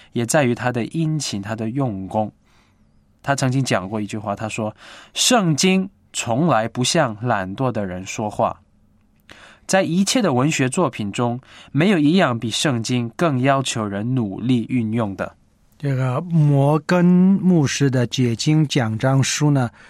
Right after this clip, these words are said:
Speaker 2: 在我们，呃，国内呢也能够买到。啊，他是上一代的英国传道人呢，他的例子哈。另外呢，这个四布真牧师，查理斯·四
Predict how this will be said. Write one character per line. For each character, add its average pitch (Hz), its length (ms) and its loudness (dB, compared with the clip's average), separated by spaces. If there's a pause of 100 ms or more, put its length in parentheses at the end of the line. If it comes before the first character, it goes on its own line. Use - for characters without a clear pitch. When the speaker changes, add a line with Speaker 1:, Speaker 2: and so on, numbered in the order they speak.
Speaker 2:
在 120 400 -2
我 120 320 -4
们， 127 180 -2 (220)
呃， 113 320 -2
国 123 180 -2
内 156 160 4
呢 123 160 2
也 127 180 -4
能 131 160 2
够 160 80 4
买 110 280 0
到。 117 320 -6 (400)
啊， 120 180 -4
他 - 160 -4
是 123 160 -4
上 170 340 2
一 123 100 2
代 147 220 0
的 120 160 -2
英 151 240 2
国 127 160 -2
传 117 240 -4
道 123 120 -2
人 101 200 -8
呢， 107 140 -8 (1040)
他 131 160 -2
的 123 140 -4
例 151 200 2
子 127 220 -4
哈。 120 220 -6 (500)
另 247 240 2
外 185 160 4
呢， 127 220 2 (400)
这 156 140 2
个 127 340 0
四 - 240 0
布 175 120 2
真 196 220 4
牧 196 240 4
师， - 260 -2 (380)
查 139 400 2
理 131 260 0
斯· 165 540 0
四 180 440 4